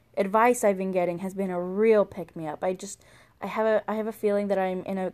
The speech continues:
headed in a very clear direction in the workplace right now.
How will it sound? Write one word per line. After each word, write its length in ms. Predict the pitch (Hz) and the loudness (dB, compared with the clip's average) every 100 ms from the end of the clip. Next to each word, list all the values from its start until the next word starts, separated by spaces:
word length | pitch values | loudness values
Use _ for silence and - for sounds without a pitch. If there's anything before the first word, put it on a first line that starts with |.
| - | -6
headed 320 | - 247 277 | 0 2 4
in 100 | 254 | 4
a 120 | 214 | 2
very 240 | 190 196 190 | 0 -2 -2
clear 420 | - - 208 202 | -6 -4 -2 -2
direction 720 | 196 180 170 170 - 262 262 - _ _ _ _ - | -2 -2 -2 -4 -8 -8 -8 -10 _ _ _ _ -10
in 340 | 196 190 190 | -6 -4 -2
the 80 | 185 | 0
workplace 600 | 185 180 180 - 170 - | 2 0 -2 -10 -10 -6
right 160 | 175 165 | -8 -6
now. 300 | 82 - | -8 -10